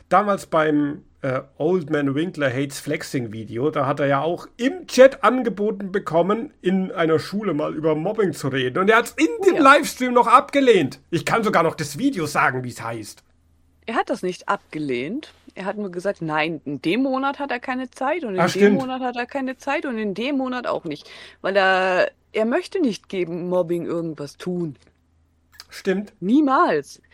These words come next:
Speaker 2: Weil ansonsten hätte er nicht gesagt, man soll Anti-Mobbing-Vereinigungen kein Geld geben, sondern lieber ihm.
Speaker 1: Mhm. Oder soll ich rausfinden,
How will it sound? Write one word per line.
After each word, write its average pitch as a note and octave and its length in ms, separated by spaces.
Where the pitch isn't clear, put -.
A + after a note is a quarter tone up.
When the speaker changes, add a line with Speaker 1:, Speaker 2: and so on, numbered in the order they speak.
Speaker 2:
Weil - 100
ansonsten B3+ 380
hätte B3 200
er A3 100
nicht B3 220
gesagt, B3+ 600
man A3 160
soll A#3 320
Anti-Mobbing-Vereinigungen A#3 1200
kein G#3 260
Geld B3+ 340
geben, G3 300
sondern A3 280
lieber G#3 280
ihm. F3+ 360
Speaker 1:
Mhm. C3+ 500
Oder A3+ 320
soll F3+ 260
ich C3+ 160
rausfinden, D#3+ 800